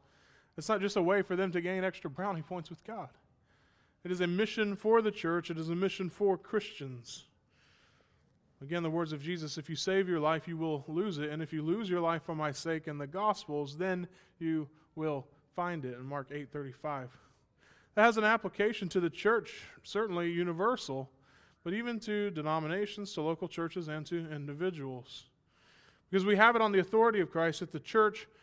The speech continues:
universal will endure. There's no concern about whether the church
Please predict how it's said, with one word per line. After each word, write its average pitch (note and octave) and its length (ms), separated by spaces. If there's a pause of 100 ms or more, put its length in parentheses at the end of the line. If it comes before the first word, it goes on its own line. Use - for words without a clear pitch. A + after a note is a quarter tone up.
(240)
universal F#3+ 880 (240)
will E3 640 (240)
endure. E3+ 460
There's F3 200
no G3 220
concern F#3 640
about D#3 240
whether D#3 300
the D#3+ 220
church D#3 580